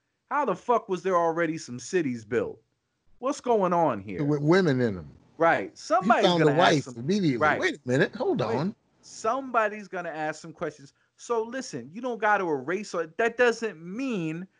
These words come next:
Speaker 1: that you're saying, "Yeah, I like the Confederate statues. I like what they stood for. All of that's some good shit." No, it's just, this is what we were. Yeah, but it was put up after the fact. Yeah, 'cause some people that lived at that time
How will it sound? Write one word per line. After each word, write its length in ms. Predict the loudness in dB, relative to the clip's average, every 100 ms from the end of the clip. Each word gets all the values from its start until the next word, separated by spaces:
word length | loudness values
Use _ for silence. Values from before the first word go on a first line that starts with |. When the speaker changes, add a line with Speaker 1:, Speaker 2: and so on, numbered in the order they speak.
| _
Speaker 1:
that 200 | -2 -2
you're 80 | -4
saying, 380 | -4 0 0 -2
"Yeah, 360 | 0 2 4 4
I 40 |
like 300 | 2 2 0
the 80 | -6
Confederate 600 | -10 -8 0 0 0 -6
statues. 540 | -2 0 2 -2 -2
I 100 | 0
like 340 | 0 2 0 -2
what 120 | -8
they 120 | -8
stood 380 | -6 -4 -4 -4
for. 480 | -6 -2 2 0 -2 _ _ 0
All 260 | 4 4
of 60 | 4
that's 220 | 2 0
some 160 | -6 -4
good 240 | -2 -2
shit." 400 | -4 -4 -2 -4 _ _ _
No, 460 | -2 0 0 -2 -10 _ _
it's 260 | -4 -4 0
just, 440 | 2 2 0 -10 _ _ _ -4
this 200 | -4 -2
is 140 | 0
what 180 | 2 2
we 120 | 0
were. 440 | -6 -6 -6 -8 -14 _ _ 0
Yeah, 240 | 6 6
but 140 | 6 2
it 40 |
was 140 | 0 -2
put 220 | -2 0
up 180 | 0 2
after 300 | 2 0 -6
the 100 | -8
fact. 420 | -2 0 0 -4 _ _ _
Yeah, 480 | 0 4 6 4 0 _ -4
'cause 260 | 0 0
some 200 | -2 -8
people 320 | -8 -10 -8
that 120 | -4 -4
lived 240 | -4 -6
at 100 | -2
that 180 | 0 0
time 420 | 0 0 -2 -6